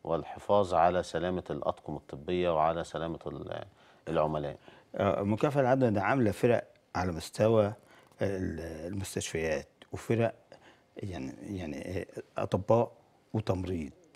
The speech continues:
Speaker 2: والأطباء دول يعني عندهم ملفات لكل جزء في المستشفى، وكل حاجة اللي، آه، في، في نظام مكافحة العدوى، آه، بيجي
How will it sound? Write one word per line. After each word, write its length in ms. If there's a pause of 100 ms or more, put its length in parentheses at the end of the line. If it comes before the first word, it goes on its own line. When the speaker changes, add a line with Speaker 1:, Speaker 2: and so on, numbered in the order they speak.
(460)
Speaker 2:
والأطباء 440
دول 440 (240)
يعني 540
عندهم 560
ملفات 540 (340)
لكل 920 (140)
جزء 360
في 100
المستشفى، 600 (600)
وكل 420
حاجة 480
اللي، 480
آه، 80 (320)
في، 420
في 140
نظام 580
مكافحة 240
العدوى، 420
آه، 320
بيجي 840